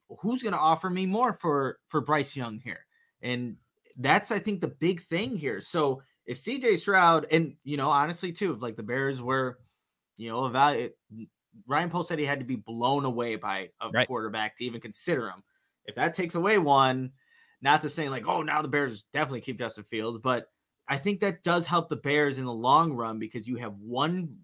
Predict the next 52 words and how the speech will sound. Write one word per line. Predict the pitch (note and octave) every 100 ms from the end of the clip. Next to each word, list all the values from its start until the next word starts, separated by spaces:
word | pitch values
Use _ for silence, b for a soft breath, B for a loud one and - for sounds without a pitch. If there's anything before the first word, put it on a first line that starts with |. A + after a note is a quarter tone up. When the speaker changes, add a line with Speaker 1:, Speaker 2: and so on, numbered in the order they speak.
| _ -
Speaker 1:
I | B2+
think, | D3 A2
one | A#2 E3 E3+
guy | C#3+ A2+ F#2+
that | G#2+ -
people | C#3 A#2 B2
are | A2+
really | A2+ C3+ C3
wanting, | A#2 A2 G2 -
Bryce | B2 A#2 -
Young. | G#2+ - _ -
I |
don't | C3
know | D#3
if | D3
Will | D3 C#3
Levis | C#3 C3 A2+ A2+
is |
gonna | A2+ A#2
be, | A#2 A2 A2 - _ _ _ _ A#2
you |
know, | G#2+ A2
that | A2
ascending | G2 - B2 A#2
quarterback, | - D#3 E3 A2 G2 -
but | - - _ _ _ -
I | A2
think | F3
this | D3+ E3+
would | F3+
be | E3
a |
good | C3 D3+ F#3+
thing | F3 C#3
for | D3
the | A2
Bears | B2+ D#3 F#3 C#3+
and | A#2
what | D3 D#3+
they | D3+
can | C#3+
potentially | B2 - D3+ D3 A#2
get | - C#3+ D3
in | C#3
compensation | B2+ C#3+ C#3 A2+ - G3 F3+ D3 A#2+ -
if | B2+
they | C3
trade | A#2 C3+ A2+
down | B2 A2+
from | A#2
number | A2+ G2
one. | G#2+ C3+